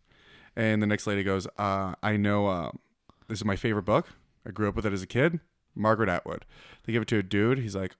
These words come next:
"Uh, I'm also certain, and it's this other name." <laughs> And they go to the guy who's sitting,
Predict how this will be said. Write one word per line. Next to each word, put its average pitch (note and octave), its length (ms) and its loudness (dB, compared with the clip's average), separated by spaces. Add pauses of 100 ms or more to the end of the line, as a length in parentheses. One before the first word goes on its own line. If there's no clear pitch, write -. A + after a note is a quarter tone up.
(280)
"Uh, G2 240 -2
I'm A#2 200 4
also A#2+ 280 2
certain, A3 600 2
and A2 100 2
it's G#2+ 120 -2
this G#2 200 -2
other G2+ 240 0
name." F2+ 320 -2 (320)
<laughs> G#2+ 60 -6 (640)
And B2 60 2
they B2 60 2
go A#2+ 100 6
to A2+ 80 4
the A#2 100 6
guy G2+ 380 6
who's A2 160 -2
sitting, G#2 300 -4